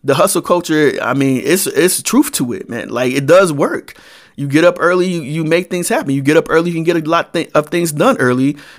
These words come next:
and then you can have the rest of your day to do whatever, chill or whatever. But, you know, it does help, you know? I mean, but do what, like, whatever time you wanna wake up or whatever time you think is gonna be best for you to be as productive as possible to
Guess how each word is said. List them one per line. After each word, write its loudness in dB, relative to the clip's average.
and 0
then 2
you -4
can 0
have 0
the -2
rest 2
of -6
your 0
day 2
to 2
do 0
whatever, -2
chill 0
or 0
whatever. 0
But, 0
you -8
know, 2
it -2
does 2
help, -4
you -6
know? -6
I -2
mean, 0
but -2
do -2
what, -2
like, 0
whatever 2
time 0
you 0
wanna 0
wake -2
up 2
or 2
whatever 2
time 0
you -2
think -2
is -2
gonna 0
be -2
best 0
for -6
you 2
to -2
be 4
as 2
productive -2
as -4
possible -2
to -2